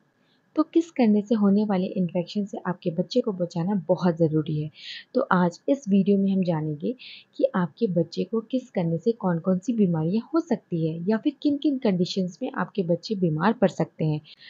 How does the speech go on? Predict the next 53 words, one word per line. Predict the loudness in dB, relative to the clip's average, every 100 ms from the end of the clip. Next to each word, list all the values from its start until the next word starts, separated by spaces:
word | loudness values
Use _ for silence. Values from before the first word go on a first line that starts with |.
| 0 4
तो |
मेरी | 6 8 8
video | 6 6 6
को | 4
शुरू | 4 2 2
करने | 2
से | 2 2
पहले | 2 2
please | 2 2 4 4
मेरी | 2
video | 2 0 0
को | 4
like | 4 4
करें, | 0 -2
नहीं | 0 -2 -2
पसंद | -4 -2
आता | 8 12
तो | 12
please | 12 12 12 12
dislike | 12 12 10
करें, | 0 -2
share | -2 0 4 4
करें | 6 6
अपने | 4 2 0
दोस्तों | 0 0 -2
को, | 0 -2 -4 -10 -12 -12 -12 -4 -4
subscribe | -4 0 4 4 4
करें | 0 2 2
and | 4
please | 2 4
bell | 4
icon | 4 4 0
को | 2
हिट | 2 4
ज़रूर | 4 4
करें, | 2 0
क्योंकि | -2 -6 0
ये | 0
bell | 2
icon | 0 0 -2
आपके | -2 -2
phone | 0 0
पे | 0
सबसे | -4 -6 0
पहले | 2 4
ही |
notification | 2 2 0 0 -2 0 0
देगी। | 2 0 -2 -10 -14 -6
तो | 0
आइए | 2 2 -2
शुरू | -2 6 8 8
करते | 6 4 0
हैं। | -2